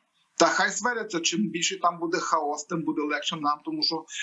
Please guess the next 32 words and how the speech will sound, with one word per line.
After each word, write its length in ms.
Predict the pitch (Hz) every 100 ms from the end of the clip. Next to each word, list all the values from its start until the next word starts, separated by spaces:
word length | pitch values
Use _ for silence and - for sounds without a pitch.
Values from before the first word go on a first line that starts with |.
| -
будь-який 480 | - 165 160 - 156
ха-, 340 | - 165 165 -
е, 140 | 165 147
хаос 560 | - 170 175 170 165
між, 360 | 165 165 - - - - -
між 360 | 160 165 160 165
організаційними 840 | 165 160 160 165 165 180 175 165
ланками 500 | 160 165 170 196 190
породжує 720 | 190 170 156 151 175 185 196
помилки, 560 | 196 - 233 170 147 143
і 200 | 143 143
всі 180 | - 165
ці 140 | 165
помилки 400 | 160 156 160 175
будуть 340 | 151 156 165 - - -
однозначно 680 | 160 160 180 156 131 - 175
полегшувати 680 | - 147 139 - 170 170 151
нам 260 | 147 151 170 - -
бити 320 | 123 165 180
ворога. 320 | 196 190 151 147
Але 100 | 160
ще 160 | 160 202
раз 200 | 196 190
підкреслю, 500 | 180 170 175 165 175
м, 80 | 170 - 240 - - 139 143
свою 380 | - 196 170
позицію. 840 | 165 139 131 - - 147 143 - 143
Вони 280 | 151 160 220
погані 560 | 190 156 143 160 165 -
усі 360 | 131 - 147 165
без 380 | 160 156 151
винятку. 460 | 147 143 131 - -